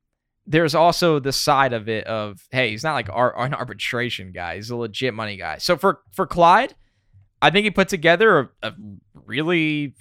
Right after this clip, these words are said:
feasible or reasonable situation. He didn't sit here and go, "Hey, Carlos Cortez for Kimbrel and Bryant." Like, Ronnie's a huge piece. And J T Ginn, he's a pretty big piece. And I think he's even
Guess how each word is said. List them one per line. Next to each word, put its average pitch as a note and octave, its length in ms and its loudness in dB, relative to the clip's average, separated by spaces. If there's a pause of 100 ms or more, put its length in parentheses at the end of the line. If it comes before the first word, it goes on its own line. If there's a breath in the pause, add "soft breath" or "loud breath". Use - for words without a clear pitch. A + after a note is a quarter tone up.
feasible C#3+ 460 -2
or C#3+ 280 2
reasonable C3 640 -4
situation. C#3 540 -4
He G#2+ 80 -8
didn't C#3 220 -6
sit C#3+ 140 -6
here C#3+ 180 -4
and C3 80 -10
go, B2+ 120 0
"Hey, C3+ 260 4
Carlos C3+ 360 0
Cortez B2+ 640 -4
for G#2 320 -10
Kimbrel B2 320 -4
and G#2 120 -12
Bryant." G#2+ 320 -8
Like, - 180 -14 (720)
Ronnie's C#3+ 340 2
a D#3 40 0
huge E3+ 420 -4
piece. - 400 -6 (600)
And A#2 400 -2
J C#3 160 -2
T E3+ 180 -4
Ginn, C#3+ 460 -4 (880)
he's - 320 -2
a - 40 -2
pretty D3+ 600 -4 (400)
big C#3+ 260 0
piece. C#3+ 460 -6
And C#3 80 -2
I C3 80 0
think F3+ 220 -4
he's A3 200 -6
even D3+ 320 -6